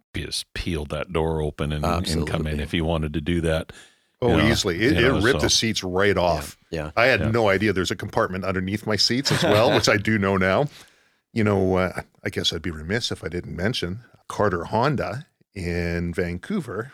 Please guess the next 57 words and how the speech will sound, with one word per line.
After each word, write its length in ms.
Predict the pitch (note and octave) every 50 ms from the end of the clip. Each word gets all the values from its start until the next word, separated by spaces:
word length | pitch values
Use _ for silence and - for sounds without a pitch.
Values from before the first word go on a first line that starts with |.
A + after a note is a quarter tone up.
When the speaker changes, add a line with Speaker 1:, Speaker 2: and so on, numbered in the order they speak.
| _
Speaker 3:
was 240 | - F2+ F2+ F2 -
kind 280 | - - G2 F2+ F2 F2
enough 240 | E2+ E2+ F2 F2+ -
to 60 | G#2+ E2+
be 80 | F2
able 160 | E2+ E2 E2+
to 80 | E2 E2+
take 280 | - - F#2+ F2 - -
care 220 | - F#2+ E2+ D#2+
of 100 | D#2 D2
new 120 | D#2+ E2 D#2
seats 420 | - - C#3 E3 D#3+ - - -
and 120 | F#2 E2 D2+
Speaker 2:
Nice. 160 | D#2 D#2 -
Speaker 3:
free 260 | - A2 F#2+ F#2 F#2+
install. 640 | G#2 C3 D3 C#3+ - - - C3 C3 C3 B2+ B2+ B2
So, 480 | A#2 - - F#2 E2 D#2+ D#2+ D#2+ E2 E2
uh, 160 | E2+ E2+ E2+ - - - - - _ _ _ _ _ -
I 60 | -
would, 340 | D2+ D#2 D#2 D#2 D#2 D2+ -
uh, 420 | E2+ D#2+ D#2 D#2+ D#2+ D#2+ E2 D#2+ D2+
highly 320 | - - G2 F2+ F2 F2 E2+
recommend. 480 | E2 E2+ E2+ - F#2 E2+ E2+ F#2 G2
They're 100 | F#2+ G2
the 120 | F2+ F2 E2
place 320 | - - F#2 F2 - -
that 120 | E2 D#2 D2+
I 140 | D2+ D2 - _
purchased 460 | - G#2+ G#2 G#2 - F2 - - -
the 140 | F2 D#2+ D#2
side-by-side 760 | - - F2 E2 D#2 D2+ D#2 D#2 D2+ - - D#2+ D2+ - -
from 320 | - - F2 F#2+ C#3 D3 - - -
and 200 | - C#2+ D2 D2 _ -
gave 180 | G2 F#2+ F2
him 120 | F#2 F2 E2
my, 260 | D#2+ D#2+ D#2+ D#2+ D#2+
uh, 120 | D2+ D#2+
sob 360 | - - - G2 F#2 F2 F2 -
story 380 | - - - E2+ F2+ A2 B2
about, 300 | A#2 F2+ D2 D#2+ D#2 D#2 - - -
uh, 220 | - D#2 D#2 D2+
the 140 | D2+ D2+ E2+
bear 420 | D#2+ F2 E2+ F2+ G#2 B2+ C#3 A#2
and 160 | F2+ C#2 - -
showed 240 | - - F#2 E2+
him 80 | F2 E2
the 60 | D#2+
pictures. 580 | - - G#2+ G#2+ - - C3+ - D#2 - - -
And, 320 | E2+ D#2 D#2 D2+ D2+ D2+
uh, 140 | D#2 D#2 D#2 - - - - - -
Speaker 1:
Not 200 | - C#3+ - -
too 100 | - F#3
many 140 | E3 C#3+
people 240 | B2 D#3+ C#3 A2+ G#2
have 140 | F2+ A2 F#2
that 180 | F#2 F#2 - -
story. 440 | - - D#3 D3 F#2+ - - -